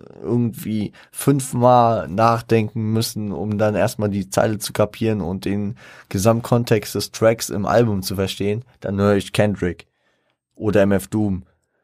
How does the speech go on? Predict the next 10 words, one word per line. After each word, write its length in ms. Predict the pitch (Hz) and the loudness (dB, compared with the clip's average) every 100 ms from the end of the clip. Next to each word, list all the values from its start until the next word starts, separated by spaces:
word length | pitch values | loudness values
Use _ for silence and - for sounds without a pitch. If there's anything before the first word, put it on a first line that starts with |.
| _ _ _ _ _ _ _ | _ _ _ _ _ _ _
Aber 380 | - 98 110 98 | -4 0 2 2
wenn 160 | 107 113 | 0 -2
ich, 300 | 101 - - _ _ _ _ _ _ _ _ _ _ _ _ _ _ | -4 -8 -16 _ _ _ _ _ _ _ _ _ _ _ _ _ _
also 560 | - 113 120 110 - _ - | -2 0 2 0 -2 _ -8
ich, 180 | 117 | -6
ich 300 | 101 73 127 | -4 -4 -4
würde 200 | 127 170 | 0 0
eher 140 | 156 127 | 2 4
sagen, 520 | 120 135 123 110 - _ | 4 4 2 -4 -14 _
Kunst, 640 | - 147 170 185 - - | -4 0 0 -2 -8 -16